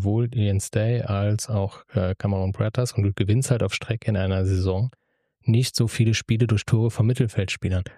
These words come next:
Das Problem, weshalb Werder also trotz so einer tollen, äh, Derby-Leistung und dieses Sieges da unten im Tabellenkeller steht, ist ja die Unausgewogenheit des Kaders. Da reden wir ja seit ersten Spieltag im Prinzip drüber. Dir fehlen die Stürmertore.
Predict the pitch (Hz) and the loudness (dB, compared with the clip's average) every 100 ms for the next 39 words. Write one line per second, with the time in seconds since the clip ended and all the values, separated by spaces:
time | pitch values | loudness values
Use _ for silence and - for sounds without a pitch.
0 | _ - - - 101 110 127 107 - 107 | _ -6 -4 0 0 2 4 2 2 -2
1 | - 104 120 92 95 95 - - 123 - | 0 0 2 2 2 0 0 -4 -2 -4
2 | - - 110 104 95 110 110 107 95 101 | -6 -2 2 2 2 0 2 2 4 2
3 | 98 98 104 107 113 101 107 - 120 104 | 2 2 2 4 4 4 2 2 4 4
4 | 95 92 - 110 117 113 101 117 131 117 | 4 2 2 4 4 2 2 2 4 4
5 | 107 104 120 131 123 92 92 - 101 110 | 4 4 4 2 2 2 0 0 2 2
6 | 110 110 110 - 123 120 110 - 101 104 | 4 2 2 2 2 4 2 2 2 4
7 | 107 98 98 - - 110 104 95 - 92 | 4 2 2 0 0 0 2 0 2 0
8 | 104 101 98 92 92 - _ _ _ - | 2 4 4 2 0 -2 _ _ _ -4
9 | 104 110 - 110 - 95 95 - 95 - | 0 0 0 0 0 0 0 0 -2 -2
10 | - - 101 113 _ _ _ _ - 95 | -4 -2 -2 -2 _ _ _ _ -2 -2
11 | - 113 107 104 - 113 113 - 107 92 | 2 2 2 2 2 2 2 2 0 0
12 | 82 | -4